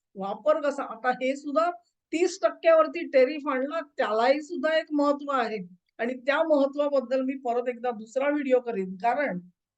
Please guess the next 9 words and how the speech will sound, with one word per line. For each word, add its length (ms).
हे 120
सुखासुखी 720
झालेलं 440
नाहीये, 360
एवढं 260
मात्र 300
निश्चित 420
लक्षात 300
ठेवा. 300